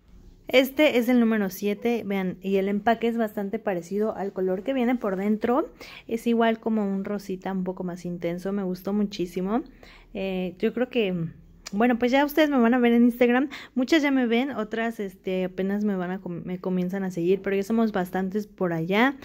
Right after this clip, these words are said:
Y pues allá les enseño un montón de cosas. Vean, me encantó este labial, se ve sumamente hermoso, me gustó muchísimo.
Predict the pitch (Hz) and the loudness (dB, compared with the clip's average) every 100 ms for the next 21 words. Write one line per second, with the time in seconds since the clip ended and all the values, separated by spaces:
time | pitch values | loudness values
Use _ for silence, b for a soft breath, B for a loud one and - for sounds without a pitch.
0 | B B B 226 233 226 226 214 240 233 | B B B -2 0 2 4 4 2 0
1 | 202 196 202 196 185 180 175 170 190 208 | 0 0 0 -2 -2 -4 -4 -4 -2 0
2 | 202 226 302 - B B B 214 220 220 | 0 -2 -4 -10 B B B -2 0 2
3 | 226 220 220 208 214 - 247 226 196 190 | 2 2 -2 -2 -6 -2 0 2 0 0
4 | 190 185 208 196 196 190 - - 294 320 | -2 -2 -2 2 2 0 -4 -4 0 2
5 | 320 285 262 285 302 220 214 196 196 214 | 4 2 2 0 0 -2 0 2 4 4
6 | 220 - 240 262 214 185 175 - 196 196 | 2 0 0 2 0 -2 -8 -4 -4 -4
7 | 196 - 208 202 208 214 | -6 -8 -6 -2 0 0